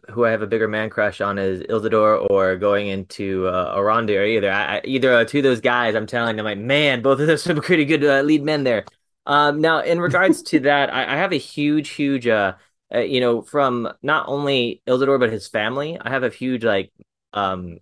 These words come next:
Speaker 1: Aragorn vibe, uh, into the whole reference of men and who they are in respect to their family and their nod to the elves. Uh, just, uh, just in that, in that sense.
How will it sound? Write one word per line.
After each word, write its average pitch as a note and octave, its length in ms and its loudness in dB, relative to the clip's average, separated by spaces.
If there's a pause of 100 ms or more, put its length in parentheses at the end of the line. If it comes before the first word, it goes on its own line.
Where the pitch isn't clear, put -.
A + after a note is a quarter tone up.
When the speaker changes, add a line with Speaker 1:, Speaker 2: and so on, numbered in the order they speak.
(100)
Speaker 1:
Aragorn B2+ 580 -2
vibe, D3 540 -4
uh, - 40 -4
into G2 320 -6
the G#2+ 100 2
whole A2+ 180 -2
reference A2 360 -2
of G#2 60 -8
men G#2 120 -4
and G2 80 -6
who G#2+ 80 -4
they G2+ 140 0
are F#2 320 -6
in G2 220 -8
respect G2 440 -8
to G2+ 240 -6
their F#2+ 160 -2
family G2 460 -6
and F#2+ 260 -8
their F#2+ 80 -4
nod F#2+ 360 -6
to G#2 100 -6
the F#2+ 100 -4
elves. G2+ 340 -4 (400)
Uh, G2+ 340 0
just, G#2+ 260 -4
uh, D#2 180 0
just G2+ 240 -8
in A2 100 -6
that, G#2 240 -4
in G#2+ 100 -6
that G2+ 160 -6
sense. G2+ 320 -6